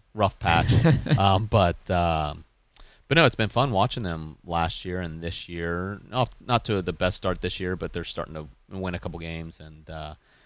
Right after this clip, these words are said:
Speaker 1: yeah, they, uh, they play in Nashville this coming Sunday, and I'll be driving through Nashville on my way back from Cincinnati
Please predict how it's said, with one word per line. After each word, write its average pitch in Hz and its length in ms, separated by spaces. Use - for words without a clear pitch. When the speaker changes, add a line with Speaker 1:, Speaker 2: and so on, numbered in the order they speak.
Speaker 1:
yeah, 113 240
they, 101 240
uh, 90 140
they 98 100
play 101 400
in 110 360
Nashville 95 680
this 78 180
coming 113 380
Sunday, 78 560
and 82 80
I'll 87 80
be 82 100
driving 85 360
through 139 200
Nashville 98 360
on 87 80
my 87 180
way 85 40
back 82 280
from 78 160
Cincinnati 80 760